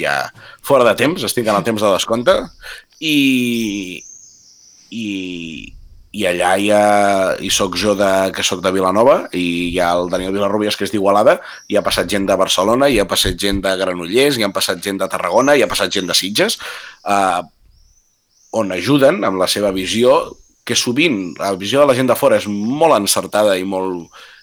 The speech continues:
i, i molt necessària, eh, a millorar la festa de Vilafranca, i durant aquests dies se'ns ha demanat consell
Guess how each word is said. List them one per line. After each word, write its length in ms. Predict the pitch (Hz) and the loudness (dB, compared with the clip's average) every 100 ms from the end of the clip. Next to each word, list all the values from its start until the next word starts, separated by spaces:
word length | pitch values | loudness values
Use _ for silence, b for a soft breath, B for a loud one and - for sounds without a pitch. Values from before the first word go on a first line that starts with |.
| - | -14
i, 220 | 110 131 | -6 -2
i 40 | 131 | 2
molt 180 | 160 151 | 2 4
necessària, 720 | 143 - 113 113 101 107 185 | 0 0 0 0 0 0 -2
eh, 880 | - - - _ - 104 95 92 82 - - | -6 -20 -20 _ -4 -2 0 -2 -6 -12 -10
a 140 | 107 | -8
millorar 360 | 101 95 95 92 | -8 -8 -4 -4
la 60 | 110 | -4
festa 240 | 117 - | -4 -4
de 80 | 120 | -2
Vilafranca, 420 | 92 85 135 147 | -2 -2 -2 -2
i 60 | 95 | -2
durant 180 | 95 90 | -2 -4
aquests 240 | 85 87 | -6 -8
dies 220 | 95 107 | -6 -4
se'ns 160 | 123 98 | -4 -4
ha 60 | 98 | -4
demanat 300 | 92 92 87 | -4 -6 -8
consell 380 | 90 87 110 92 | -10 -6 -4 -6